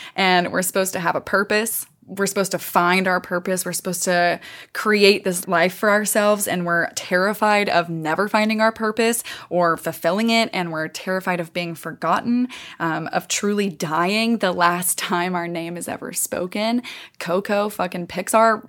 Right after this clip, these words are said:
reference, <laughs> like, this is, this exists. You know, we're so terrified of, of being forgotten, ex-, essentially, of being nothing, of being meanin-, meaningless. And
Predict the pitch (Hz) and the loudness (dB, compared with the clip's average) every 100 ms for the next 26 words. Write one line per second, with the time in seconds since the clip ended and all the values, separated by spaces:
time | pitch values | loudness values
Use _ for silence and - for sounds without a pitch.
0 | - 180 202 233 240 240 - 247 - 240 | 2 4 4 2 2 2 4 4 6 4
1 | 202 208 208 202 - - - - 196 208 | 2 -2 -2 -4 -6 -8 -8 -6 0 2
2 | 214 190 214 262 - 202 180 185 180 _ | 0 0 0 0 0 0 2 0 -4 _
3 | - - - 240 233 220 202 220 208 190 | -4 0 2 4 4 2 2 2 2 0
4 | 180 175 175 175 - - - - - - | 0 2 0 0 -4 -18 -18 -20 -20 -14
5 | - 190 185 170 196 _ _ _ _ _ | -2 2 2 0 -10 _ _ _ _ _
6 | _ - 220 302 247 196 185 156 254 196 | _ -2 2 4 2 0 2 0 0 -4
7 | - 190 185 175 160 104 90 - _ 220 | -4 -4 -2 -2 0 -2 -4 -8 _ -6
8 | 208 226 233 214 190 196 - - - 208 | -4 -2 0 2 0 -2 -6 -8 -6 -4
9 | 214 180 196 - - 196 220 226 - - | -2 -2 -2 -4 -6 -2 0 0 -2 -8
10 | 220 - - _ _ _ _ - 196 185 | -8 -10 -12 _ _ _ _ 0 4 4
11 | 180 196 | 4 -2